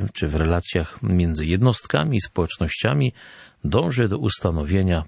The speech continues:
prawdziwego porządku międzynarodowego. E, też,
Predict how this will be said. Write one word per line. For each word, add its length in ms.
prawdziwego 760
porządku 680
międzynarodowego. 1400
E, 140
też, 280